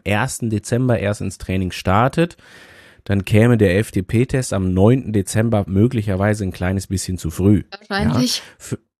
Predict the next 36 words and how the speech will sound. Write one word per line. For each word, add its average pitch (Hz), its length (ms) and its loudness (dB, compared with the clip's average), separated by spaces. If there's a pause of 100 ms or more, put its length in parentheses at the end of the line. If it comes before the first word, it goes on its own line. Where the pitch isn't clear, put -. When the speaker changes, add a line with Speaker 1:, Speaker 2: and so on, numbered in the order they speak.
(180)
Speaker 1:
für 104 220 2
alle 156 200 4
die, 151 180 0
die 165 140 0
das 127 200 0
vorher 147 300 2
machen, 156 380 0
ist 123 240 -4
das 131 160 -2
eingetaktet. 104 840 -2
Für - 180 -6
alle 113 200 0
die, 110 220 -4
die, 120 160 -2
das 101 160 -4
darf 104 140 -4
ich 101 100 -6
jetzt 101 140 -6
schon 101 120 -6
mal 87 80 -6
im 87 100 -8
Voraus 113 340 0
sagen, 117 240 -2
für - 160 -8
alle 104 180 -2
die, 110 180 -2
die 120 100 -2
jetzt 107 240 -2
irgendwann 147 580 -2
ins 113 200 -4
Training 123 280 -2
starten 120 380 -4
in 104 80 -2
den 98 100 -2
nächsten 92 320 -8
Tagen, 120 440 0